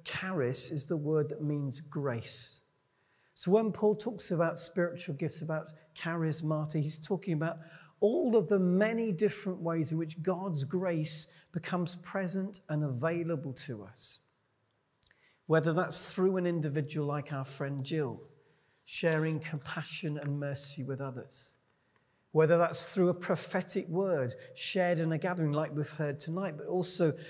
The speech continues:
as Bruce Collins did with Jill that evening. We're talking about lots of different ways in which God's grace becomes present,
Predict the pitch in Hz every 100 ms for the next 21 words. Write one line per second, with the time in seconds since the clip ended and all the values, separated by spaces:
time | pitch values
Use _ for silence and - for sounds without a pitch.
0 | - 160 135 151 185 - - - 202 180
1 | 135 123 - 143 139 139 160 156 240 233
2 | 156 147 151 170 190 165 139 110 - _
3 | _ _ _ _ _ _ - 170 - 214
4 | 220 196 196 196 156 185 214 - - -
5 | 170 160 202 - - 190 165 156 127 113
6 | 135 143 - - - - 170 175 170 175
7 | 196 180 170 180 170 - 180 - - 151
8 | 147 - - 190 185 196 196 -